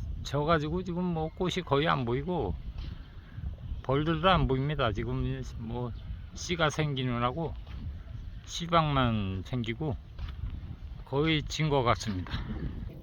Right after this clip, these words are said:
어, 습지대에 있는 이 꽃은 벌이 그렇게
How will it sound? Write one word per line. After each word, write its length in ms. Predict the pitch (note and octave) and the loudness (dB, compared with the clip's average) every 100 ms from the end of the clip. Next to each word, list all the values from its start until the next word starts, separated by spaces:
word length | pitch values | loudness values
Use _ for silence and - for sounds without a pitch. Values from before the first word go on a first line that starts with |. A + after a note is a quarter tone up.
| - - - - - | -14 -12 -10 -8 -6
어, 240 | B2+ C3 C#3 | 0 0 0
습지대에 520 | - - - A#3 A3 | -2 -4 0 8 8
있는 360 | G3+ F#3 E3+ D#3+ | 8 6 6 4
이 80 | D#3+ | 0
꽃은 540 | - E3 - A3 G#3 - - - - - - - - - - - - - - - - - - - - - - - D#3 | 0 0 0 0 0 -2 -8 -8 -8 -8 -10 -10 -8 -8 -8 -8 -6 -6 -6 -8 -8 -10 -8 -8 -6 -6 -6 2 4
벌이 380 | F3 G3+ G3+ | 4 2 2
그렇게 580 | D3+ D3+ F#3+ F#3 E3+ C3+ | 0 0 0 0 0 -2